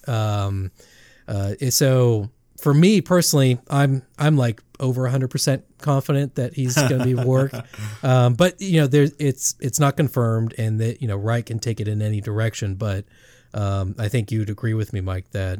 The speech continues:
Speaker 1: um, you know, we're, we're looking at the origin story of Warwick. The other thing that I wanna point out is that, uh, Warwick's origin story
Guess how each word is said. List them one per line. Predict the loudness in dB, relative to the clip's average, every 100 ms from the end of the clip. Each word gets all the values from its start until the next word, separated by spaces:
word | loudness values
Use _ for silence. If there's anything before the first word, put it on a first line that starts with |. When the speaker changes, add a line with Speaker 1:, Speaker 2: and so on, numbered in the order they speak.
| -8
Speaker 1:
um, | -8 -8 -8
you | -8 -6
know, | -6
we're, | -6 -6 -8 -8
we're | -6 -4 -4
looking | -2 -2 0
at | -2
the | -2
origin | -4 -2 -4
story | -4 -4
of | -2
Warwick. | -2 -2 -6 -8 -4
The | 0
other | 2 2
thing | 2 0 0 -2 -6 _ _ _ _
that | -2 0
I |
wanna | 2 0
point | 0 0 0
out | 0 -4 -8 _ _ _ _ _
is | 0 2 2
that, | 0 0 -2 -8 _
uh, | -4 -2 -2 -4 -12 _ _
Warwick's | -2 2 2 2
origin | 0 2 2
story | 0 0 0 0 -2